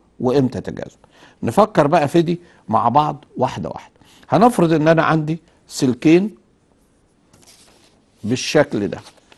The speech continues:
ادي سلك عمودي على الصفحة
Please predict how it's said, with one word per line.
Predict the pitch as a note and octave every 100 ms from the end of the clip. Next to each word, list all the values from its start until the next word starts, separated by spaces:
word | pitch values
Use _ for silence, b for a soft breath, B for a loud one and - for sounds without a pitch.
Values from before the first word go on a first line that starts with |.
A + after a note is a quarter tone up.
| b _ C#3
ادي | D3+ C3+
سلك | - F3+ G#3+ _ - _ _ _ - - _ _ _ _ _ _ _ _ _ _ _ _ _ _ _ _ _ _ _ _
عمودي | G2 B2+ D#3 A#2+
على | G2 G2+
الصفحة | - D#3+ - - B3+